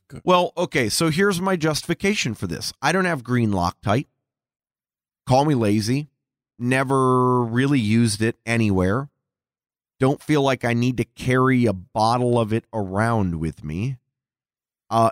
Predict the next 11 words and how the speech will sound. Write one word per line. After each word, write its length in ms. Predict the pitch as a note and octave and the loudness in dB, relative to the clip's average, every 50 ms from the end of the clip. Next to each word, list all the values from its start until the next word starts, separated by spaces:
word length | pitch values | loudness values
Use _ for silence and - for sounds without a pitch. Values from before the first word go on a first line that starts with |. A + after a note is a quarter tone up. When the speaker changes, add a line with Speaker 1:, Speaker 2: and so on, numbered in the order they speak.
| - | 0
Speaker 2:
and 240 | - B2+ C#3 D3 D#3+ | -2 -2 0 2 2
it's 200 | E3+ F3 - - | 0 0 0 -2
a 80 | D3 A2+ | -4 -2
big 580 | G2 E2+ _ - C#3 D3 D#3+ E3 D#3 - G#2+ _ | -4 -6 _ -2 0 2 2 2 0 -4 -14 _
pain 320 | - F2+ G#2 A#2+ B2 B2+ B2+ | -8 -2 0 0 2 2 0
in 80 | A#2+ | 0
the 180 | A2+ G#2 F#2+ - - | -2 -4 -6 -6 -8
ass 460 | G2 G2 F#2+ F2+ D#2+ E2 E2 - - | -6 -4 -2 -2 -2 -4 -4 -6 -8
to 100 | - F#2+ | -8 -10
get 240 | E2 F2+ F#2+ F2 - - | -8 -6 -6 -6 -6 -6
out. 220 | D#2+ D#2+ C2 - | -10 -10 -10 -12